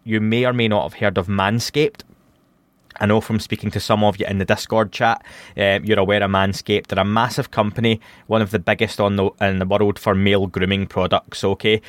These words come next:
So they have contacted us, and they are gonna start, uh, or you will start hearing some adverts. If, again, if you're on the free podcast,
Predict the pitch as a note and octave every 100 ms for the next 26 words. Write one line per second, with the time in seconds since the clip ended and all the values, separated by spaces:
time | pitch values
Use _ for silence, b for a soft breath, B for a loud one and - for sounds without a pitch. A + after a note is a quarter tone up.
0 | B B - G#2+ C3 A#2+ - A2+ A2+ A2+
1 | - A#2 A2 - G2+ G2+ A2 A2 G#2 G2+
2 | G2 - - F#2 F#2+ - - F#2+ - G#2
3 | G#2 B2 B2 - G#2 D#2+ G2+ G2 G2 G2
4 | F#2 F2+ G#2 G2 - - G#2+ - A2+ G#2+
5 | A2 G#2+ G#2+ G2 F#2+ - B2 C3 C3 -
6 | G#2+ G2 - G2 G2 -